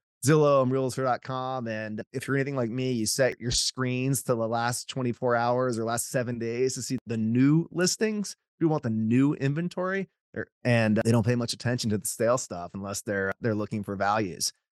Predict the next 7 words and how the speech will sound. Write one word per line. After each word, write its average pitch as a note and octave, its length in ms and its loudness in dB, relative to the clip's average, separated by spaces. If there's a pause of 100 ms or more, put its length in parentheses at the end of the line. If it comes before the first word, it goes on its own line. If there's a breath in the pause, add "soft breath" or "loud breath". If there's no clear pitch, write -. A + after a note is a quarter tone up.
(140)
So C#3+ 140 6
we've C#3+ 160 4
seen G#3 280 0
technology B2+ 880 0 (280)
make A#2+ 340 0 (200)
discoverability A2 1300 -2
happen. C#2+ 420 -10